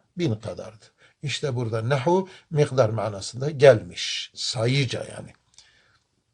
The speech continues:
Dartıca değil. Evet. Mesela bunun yerine miskalu eğer ol-, ver-, vermiş olsaydık o zaman nahu miskal dartı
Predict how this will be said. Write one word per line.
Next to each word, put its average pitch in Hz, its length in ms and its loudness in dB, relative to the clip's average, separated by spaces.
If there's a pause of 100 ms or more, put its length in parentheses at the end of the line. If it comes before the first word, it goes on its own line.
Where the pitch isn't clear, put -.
(160)
Dartıca 107 600 -2
değil. 95 280 -12 (1200)
Evet. 90 260 -14 (340)
Mesela 117 460 0 (280)
bunun 123 220 4
yerine 120 320 4
miskalu 120 840 2 (220)
eğer 113 220 2
ol-, 123 560 -2
ver-, 113 520 0
vermiş 113 340 0
olsaydık 175 600 4 (320)
o 139 100 4
zaman 117 400 2
nahu 120 280 2
miskal 143 640 4
dartı 123 580 8